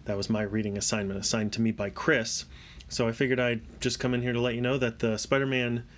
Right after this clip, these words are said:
three trailer dropped. Spider-Man, uh, I've already forgotten it, No Way Home, and that, um,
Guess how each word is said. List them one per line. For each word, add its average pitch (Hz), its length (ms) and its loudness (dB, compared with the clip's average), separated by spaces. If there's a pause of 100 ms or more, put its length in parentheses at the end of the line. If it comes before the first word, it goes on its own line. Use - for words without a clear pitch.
(300)
three 147 800 2 (120)
trailer 120 460 2
dropped. 117 340 0
Spider-Man, 117 640 0 (800)
uh, 107 380 0
I've 107 160 -6
already 113 160 0
forgotten 117 340 0
it, 110 100 -4
No 120 180 2
Way 131 180 4
Home, 131 520 0 (460)
and 113 300 0
that, 113 380 0
um, 123 440 0